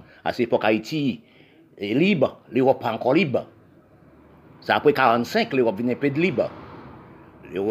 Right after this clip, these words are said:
vous regardez la France, à cette époque, cent cinquante, la France a marché à petit mallette, à botter de l'eau dans, dans le seau, comme si les pays pauvres actuellement. Si nous analysons encore, nous sommes à analyser combien de,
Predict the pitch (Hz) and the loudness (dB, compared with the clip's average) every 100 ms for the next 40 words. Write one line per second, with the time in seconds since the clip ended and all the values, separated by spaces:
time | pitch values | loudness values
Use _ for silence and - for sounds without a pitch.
0 | 104 123 104 113 113 - 190 175 139 110 | -4 -2 0 2 2 2 0 2 2 2
1 | 123 - 147 - 120 120 117 127 165 - | -2 -2 -2 0 -4 -2 -6 -2 -4 -4
2 | - - - 110 - 127 - 117 123 117 | -16 -10 -2 -2 -2 -4 0 0 2 0
3 | 95 120 - 131 123 107 95 120 147 107 | -2 -4 -6 -4 -2 -2 -4 -2 2 2
4 | 113 123 123 92 107 117 113 104 - - | 2 0 0 -4 -4 -6 -6 -8 -12 -14
5 | - 113 - 240 - 139 127 - 190 151 | -8 -6 2 4 6 4 2 -4 0 2
6 | 123 123 123 127 123 190 139 113 131 151 | 2 0 0 -2 0 2 2 4 4 4
7 | 165 107 - - - - - - - - | 2 -2 -8 -20 -20 -20 -20 -20 -20 -8
8 | 147 147 139 139 110 127 113 226 240 175 | 0 2 4 2 0 -2 4 6 6 4
9 | - - - - - - - - 143 185 | -2 -12 -18 -18 -16 -16 -8 -2 0 4
10 | 202 185 147 131 127 120 120 127 143 139 | 4 6 4 4 4 2 2 2 4 4
11 | 139 131 120 | 6 4 2